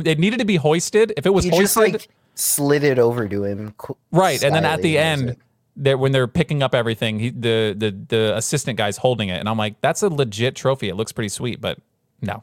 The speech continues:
Speaker 1: it didn't get enough screen
Speaker 2: No
Speaker 1: time.
Speaker 2: shine whatsoever.
Speaker 1: Yeah, ridiculous. Uh, and that's, and I guess that's where I'm at. I think that's it.
Speaker 2: I
Speaker 1: Oh,
Speaker 2: did
Speaker 1: no,
Speaker 2: have
Speaker 1: and
Speaker 2: the
Speaker 1: the
Speaker 2: phone
Speaker 1: podium.
Speaker 2: book.
Speaker 1: The podium
Speaker 2: The podium,
Speaker 1: with the
Speaker 2: okay.
Speaker 1: mi-, microphones. That was why, when I mentioned the microphones, that was at the podium.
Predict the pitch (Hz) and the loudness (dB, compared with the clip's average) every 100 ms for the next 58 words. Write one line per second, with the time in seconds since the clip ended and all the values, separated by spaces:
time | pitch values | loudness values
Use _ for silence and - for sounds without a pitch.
0 | _ 110 120 113 113 123 139 151 156 170 | _ -4 0 2 2 2 4 4 4 2
1 | 170 165 147 139 139 120 123 123 120 107 | 0 0 0 0 -2 -2 -2 -2 -4 -4
2 | 87 - 107 - - 113 104 - 117 113 | -4 -8 -18 -16 -6 -2 -2 -2 -6 -4
3 | 113 107 90 85 - - 110 113 113 110 | -4 -4 -6 -8 -12 -4 0 2 0 0
4 | 113 120 117 - - 110 110 110 127 135 | -2 -2 -4 -8 -12 -6 -4 -2 -2 -2
5 | 120 123 110 101 104 - - 110 107 - | -4 -2 -2 -2 -6 -8 -12 -8 -8 -6
6 | 110 90 _ _ _ _ _ - 139 143 | -6 -8 _ _ _ _ _ 0 2 4
7 | 208 202 165 185 - 208 131 117 123 - | 4 6 4 4 4 4 4 4 2 0
8 | - _ _ _ _ 135 151 180 165 127 | -14 _ _ _ _ -4 2 4 4 4
9 | 120 123 110 117 113 117 113 113 - 90 | 2 2 0 0 0 -2 -2 -4 -4 -6
10 | 85 107 101 101 95 95 101 95 95 101 | -2 -2 0 0 -2 -2 -4 -2 -4 -4
11 | 90 87 - 92 98 - - - - - | -6 -6 -6 -10 -8 -10 -10 -12 -10 -10
12 | - - | -8 -12